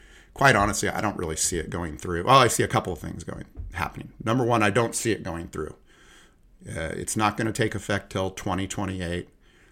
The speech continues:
There's gonna be so much hemming and hawing and back and forth that I believe that that'll get quashed. The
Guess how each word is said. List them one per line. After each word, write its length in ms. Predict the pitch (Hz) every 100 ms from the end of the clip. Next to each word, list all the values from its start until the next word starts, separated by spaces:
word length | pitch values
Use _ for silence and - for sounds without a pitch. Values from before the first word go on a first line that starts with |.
| -
There's 160 | 87
gonna 180 | 98 95
be 400 | 98 98 95 90 - _ _
so 260 | - - 117
much 240 | 113 104
hemming 220 | - 107 101
and 140 | 87
hawing 320 | 95 95 92
and 100 | 85
back 280 | 87 92 -
and 220 | 95 87
forth 480 | - 90 87 85 - - - - _ _
that 300 | 98 87 - - _ _ _ _ _ _ _ - -
I 100 | 101
believe 440 | 95 98 90 87
that 200 | 104 92 - _ _ _
that'll 300 | 101 92 90
get 180 | - -
quashed. 560 | - 92 87 120 - - - - _ _ _ _ _ _ - _ _ _
The 500 | 113 101 98 92 87